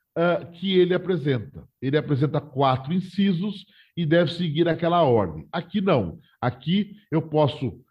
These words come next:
usar um e não usar outro, como posso combinar o, os, os requisitos para que possa eventualmente chegar a um preço,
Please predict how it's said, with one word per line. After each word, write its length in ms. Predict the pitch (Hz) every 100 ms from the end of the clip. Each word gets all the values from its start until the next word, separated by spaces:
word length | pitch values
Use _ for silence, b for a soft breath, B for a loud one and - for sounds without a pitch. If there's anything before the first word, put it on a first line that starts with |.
| _
usar 380 | 135 117 175 165
um 260 | 190 269
e 60 | 269
não 180 | 160 151
usar 280 | 123 143 135
outro, 400 | 151 170 220 220 - _
como 240 | 190 208
posso 340 | 175 185 - 170
combinar 840 | 214 190 220 190 196 214 254 - _ _ _ _ -
o, 380 | 170 160 165 165
os, 280 | 139 - -
os 200 | 156 -
requisitos 560 | 160 151 147 165 160 -
para 140 | 190
que 140 | 185
possa 480 | 175 160 160 160 185 - b b -
eventualmente 520 | 139 160 156 143 143
chegar 580 | - 147 123 135 135 B B
a 100 | - 139
um 100 | 135
preço, 680 | - 127 127 - 143 139